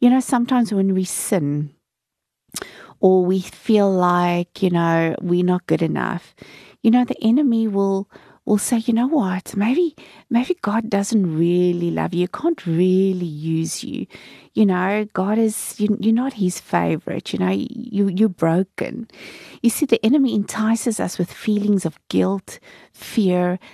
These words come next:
and shame to produce a sense of worthlessness within us.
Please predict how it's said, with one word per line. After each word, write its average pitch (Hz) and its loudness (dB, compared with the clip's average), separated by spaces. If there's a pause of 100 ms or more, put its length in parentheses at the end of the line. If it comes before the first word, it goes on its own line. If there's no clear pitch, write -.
(140)
and 175 0
shame 175 0
to - -10
produce - 0
a 190 0
sense - -2
of - -10
worthlessness 170 0
within 160 -4
us. - -6